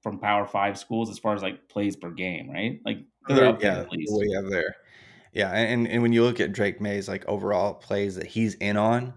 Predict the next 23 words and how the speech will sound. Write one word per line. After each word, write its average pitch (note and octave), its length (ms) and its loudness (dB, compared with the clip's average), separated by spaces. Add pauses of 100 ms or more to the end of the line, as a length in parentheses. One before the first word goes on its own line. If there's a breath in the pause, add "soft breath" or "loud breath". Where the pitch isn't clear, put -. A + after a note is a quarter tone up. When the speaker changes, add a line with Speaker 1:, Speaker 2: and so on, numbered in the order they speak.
(300 soft breath)
Speaker 2:
uh, - 160 -2
it, A2 140 4
it's G#2 180 -2
insane. F#2+ 500 -4
Like, F#2 200 -8
he, A2 160 -4
he's A2 200 -4
passed A2 380 0
the G2+ 60 -8
ball G2 340 2
already. G2 560 -2 (360 soft breath)
Uh, F2+ 140 -2
and, F#2+ 240 -2
you G2+ 80 -2
know, F2 100 -4
I F#2+ 80 -2
don't G#2 120 0
know G2 80 0
when G2 100 0
you're G2 120 2
listening G2+ 260 -2
to G2+ 160 -2
this F#2+ 360 -2